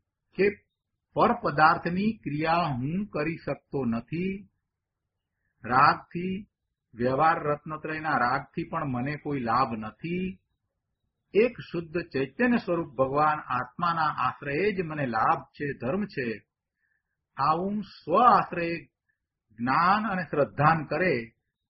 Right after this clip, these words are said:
ત્યારે એ મિથ્યાશલ્યનો નાશ થાય. જ્યાં સુધી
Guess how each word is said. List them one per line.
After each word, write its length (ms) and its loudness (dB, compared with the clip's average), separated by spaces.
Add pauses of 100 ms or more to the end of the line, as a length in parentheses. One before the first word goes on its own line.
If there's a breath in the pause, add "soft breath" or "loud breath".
(180)
ત્યારે 360 4
એ 140 4
મિથ્યાશલ્યનો 1000 -2
નાશ 400 -2
થાય. 300 -20 (1200)
જ્યાં 320 0
સુધી 380 0